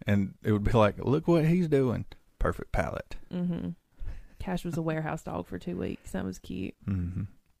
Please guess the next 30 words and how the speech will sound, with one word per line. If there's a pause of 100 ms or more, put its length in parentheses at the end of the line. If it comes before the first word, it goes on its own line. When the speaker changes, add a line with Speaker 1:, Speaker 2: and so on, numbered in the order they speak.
(120)
Speaker 2:
He
loved
it. (240)
Speaker 1:
He
did. (120)
Speaker 2:
He
was
exhausted
every
day. (2500)
Now
he's
just
sleeping
on
the
bed
as
if
he's
so
exhausted
from
doing
a
whopping
nothing. (180)
Speaker 1:
Yep. (880)
Speaker 2:
But
yeah,